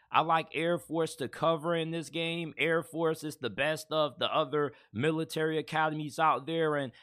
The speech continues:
they probably are on their way to winning ten plus games this year. Navy, I don't really think they're that great. This game probably could be a little bit close for the first couple of quarters, but I think Air Force should pull away.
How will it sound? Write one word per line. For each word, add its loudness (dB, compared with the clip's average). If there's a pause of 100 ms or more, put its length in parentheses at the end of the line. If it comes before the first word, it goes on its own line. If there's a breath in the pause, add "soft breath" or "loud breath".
they 0
probably 4
are 4
on -2
their 0
way 0
to 0
winning -6
ten -4
plus -4
games -4
this -4
year. 0 (240 soft breath)
Navy, 0
I 2
don't -2
really -2
think -10
they're -2
that 0
great. -2 (460)
This 0
game -2
probably 2
could 0
be 0
a 2
little -2
bit -4
close -4
for -4
the -4
first -2
couple -2
of -2
quarters, -2
but 0 (220 loud breath)
I 6
think -6
Air 0
Force -4
should -2
pull -2
away. -2